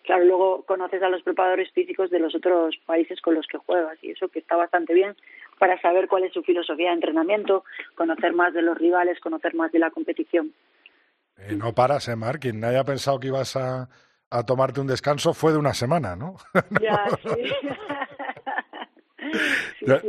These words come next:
Speaker 1: ya hoy me ha llama-, me han llamado para hacer varias cosas y ya digo, bueno, en tres semanas no tengo ni un hueco, sí.
Speaker 2: Qué bueno, <laughs> que en tres semanas.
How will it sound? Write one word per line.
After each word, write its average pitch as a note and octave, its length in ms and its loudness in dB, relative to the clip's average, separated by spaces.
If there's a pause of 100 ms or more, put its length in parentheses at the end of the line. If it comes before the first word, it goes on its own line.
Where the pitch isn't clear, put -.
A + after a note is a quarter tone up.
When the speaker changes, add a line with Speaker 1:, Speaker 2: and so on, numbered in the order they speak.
(140)
Speaker 1:
ya G#3 420 -2
hoy G#3+ 160 -6
me G#3+ 100 -10
ha G#3+ 40 -6
llama-, G#3+ 360 -8
me G#3 80 -10
han G3 80 -12
llamado G3+ 460 -6
para G3+ 160 -8
hacer G3+ 160 -10
varias F#3+ 260 -10
cosas G3 320 -8
y F3+ 100 -4
ya E3+ 140 -6
digo, E3+ 200 -4
bueno, E3+ 200 -6
en E3 220 -14
tres F#3+ 180 -6
semanas F#3+ 360 -6
no F3 120 -10
tengo E3 300 -12
ni D#3 80 -20
un D#3 140 -20
hueco, D#3+ 220 -12 (180)
sí. - 60 -18
Speaker 2:
Qué B2 160 -2
bueno, A2 300 -4 (160)
<laughs> - 320 0
que C3+ 80 -4
en A#2 160 -6
tres C3+ 180 0
semanas. D#3 440 4